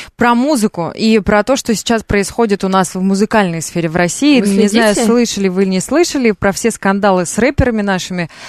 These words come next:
Speaker 1: э, российскими, которым запрещают,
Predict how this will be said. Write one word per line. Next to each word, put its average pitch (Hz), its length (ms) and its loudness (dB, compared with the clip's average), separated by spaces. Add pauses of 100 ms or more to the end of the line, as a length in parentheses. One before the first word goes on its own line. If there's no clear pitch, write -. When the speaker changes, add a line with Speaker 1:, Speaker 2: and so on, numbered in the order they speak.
(160)
Speaker 1:
э, 160 400 2
российскими, 175 560 -2
которым 180 420 -2
запрещают, 185 800 0